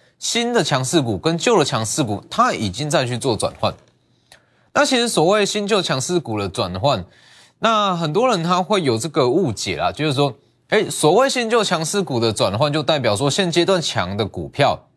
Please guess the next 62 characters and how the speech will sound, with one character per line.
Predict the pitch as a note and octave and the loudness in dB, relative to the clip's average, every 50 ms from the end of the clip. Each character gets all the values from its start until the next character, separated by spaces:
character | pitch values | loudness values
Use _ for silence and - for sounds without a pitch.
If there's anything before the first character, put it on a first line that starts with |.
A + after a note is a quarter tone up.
| _ _ - | _ _ -2
它 | G3+ G#3 | -2 -2
可 | - D#3 | -2 -2
能 | A2 G#2+ | -4 -2
会 | B2+ C#3+ | -2 -2
开 | C3+ - D3 C#3 | -2 0 -2 -2
始 | A#2+ A2+ | -2 0
在 | F#2+ A#2 | 0 0
高 | A2+ - A#2+ A#2+ A#2+ | 0 2 2 2 2
档 | F#2+ D#2 D#2 | 0 -2 -2
震 | - A#2+ A#2 F2 | -4 -4 -4 -2
荡， | D#2+ G#2+ F#2 - - _ - | -2 -2 -4 -4 -10 _ -10
开-， | - - C#3 - - - | -2 -2 -2 -2 -2 -2
高 | - D3 D3+ | 0 0 0
档 | C3+ B2 F#2 F2 | 0 -2 -4 -4
休 | - G#2+ G#2+ A2+ | -4 -4 -2 -2
息。 | A2 - - - - - - - - - - - - | -2 -4 -6 -10 -12 -18 -20 -20 -20 -20 -14 -6 0
那 | - A#3+ G#3 | 0 0 2
接 | - - B3+ C4+ | 2 0 0 0
下 | C4 C#4+ C4+ | 2 2 2
来 | A3 E3 D3+ | 2 2 2
轮 | C#3+ C#3+ D#3 E3+ | 2 0 -2 0
涨 | E3+ F3+ B2 A2+ | -2 -4 -4 -2
到 | A#2 D#3 D#3 | -2 0 2
了， | C#3+ B2 A#2 | 2 0 0
就 | - D#3+ C#3 | -2 -4 -4
是 | - - C#3+ | -4 -6 -6
在 | A#2 D#3 D3 C#3 | -2 0 0 0
十 | B2 - - B2+ C#3+ | 0 -2 -4 -4 -2
月 | F3 G#3 G3+ F3 | 0 2 2 2
份， | - F#3 F3+ D#3 C#3 B2+ | 2 0 0 0 0 0
在 | D#3 D3+ C#3 | 0 0 0
下 | C3+ - E3+ D#3 | 0 0 -2 0
半 | D3+ D#3+ D3+ C#3 | 0 0 -2 -2
年 | A2 G2+ | -2 -6
还 | F#2+ - A#2+ C3 | -4 -2 -2 -2
没 | D3+ E3+ | -2 0
有 | F#3+ G#3 G3 | -2 -2 0
涨 | - C#3 G2+ A2+ | 0 -2 -2 0
到 | C#3+ C#3+ B2 | -2 -2 -2
的 | A#2 | -2
这 | C#3 | -4
些 | A#2+ C#3+ C3+ B2+ | -2 -2 -2 -4
族 | - G#2 G2 A2 A#2+ | -4 -6 -6 -6 -6
群， | - - F#2 D#2+ - - _ - _ _ _ | -4 -4 -6 -6 -8 -10 _ -20 _ _ _
或 | - G#3+ G#3+ | 0 2 2
是 | G3 F3 | 2 2
说 | F#3 F#3 F3+ | 2 0 0
跌 | - - C#3+ C#3+ | 0 0 0 0
得 | D3 C3+ | 0 0
够 | - D#3+ D3 A#2+ | 0 0 0 0
深 | B2 A#2+ | 0 -2
的 | B2 A2 | -4 -4
族 | - F#2+ F#2+ G2+ | -4 -4 -4 -4
群， | G2 - F2 C#2+ C2 - _ _ _ _ _ | -4 -4 -6 -6 -8 -12 _ _ _ _ _
在 | - - C4 | 0 0 0
十 | - - - E3+ | 0 2 4 4
一 | E3+ F#3 | 4 6
月 | G3 F3 | 4 2
就 | D#3 - D#3+ | 2 2 0
会 | D3+ C#3+ | -2 -2
起 | - - F#2+ | -2 -6 -6
涨 | F2+ G2+ F#2+ - | -4 -4 -4 -4